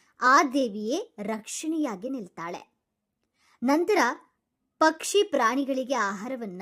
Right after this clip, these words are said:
ಹಾಕಿ ಪಿತೃಗಳ ಹೆಸರನ್ನ ಹೇಳುತ್ತಾ ನಮಸ್ಕಾರವನ್ನ ಮಾಡಿಕೊಳ್ಬೇಕು. ಯಾರಿಗಾದ್ರೂ ಒಂದು ದಿನಕ್ಕೆ ಆಗುವಂತಹ ಊಟದ ರೇಷನನ್ನ ಅಂದ್ರೆ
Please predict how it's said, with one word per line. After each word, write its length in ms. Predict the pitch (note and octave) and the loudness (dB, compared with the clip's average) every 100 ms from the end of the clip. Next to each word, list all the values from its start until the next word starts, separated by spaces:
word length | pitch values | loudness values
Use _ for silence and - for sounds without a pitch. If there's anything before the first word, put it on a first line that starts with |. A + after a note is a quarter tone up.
| G#3 | -10
ಹಾಕಿ 520 | F#3 F3 _ - - _ _ _ _ | -10 -16 _ -20 -20 _ _ _ _
ಪಿತೃಗಳ 540 | D#4+ D#4+ - F4 D#4 C#4 | -2 0 -2 2 4 2
ಹೆಸರನ್ನ 520 | G3+ A3 - C4+ C#4+ B3+ | 0 -6 -6 -4 -2 -4
ಹೇಳುತ್ತಾ 500 | A3 G#3+ A3+ A#3 A#3+ | -6 -6 -6 -6 -6
ನಮಸ್ಕಾರವನ್ನ 800 | G3+ G3 - - C#4 D4 C#4 A#3 | -8 -10 -10 -6 -4 -2 -6 -8
ಮಾಡಿಕೊಳ್ಬೇಕು. 720 | F#3+ F3 A#3+ A#3+ F#3 - - _ _ - | -10 -10 -12 -12 -12 -16 -20 _ _ -4
ಯಾರಿಗಾದ್ರೂ 560 | A3+ B3+ C4 C4+ B3 E4 | 0 0 2 2 2 0
ಒಂದು 300 | C4 B3 A#3+ | 0 -2 -4
ದಿನಕ್ಕೆ 300 | B3 A#3 B3+ | -6 -4 -2
ಆಗುವಂತಹ 800 | G#3+ G#3 G#3+ G#3 G3+ G3 A#3+ - | -2 -4 -10 -10 -10 -2 -2 -2
ಊಟದ 360 | C4 D4 D#4 B3 G#3+ | -2 -2 -2 -2 -2
ರೇಷನನ್ನ 640 | G3+ A3 A#3 C#4 B3+ A3 A3+ - | -2 -4 -4 -8 -8 -6 -6 -4
ಅಂದ್ರೆ 440 | C4 C#4+ A3 D4 | -2 -2 -2 -6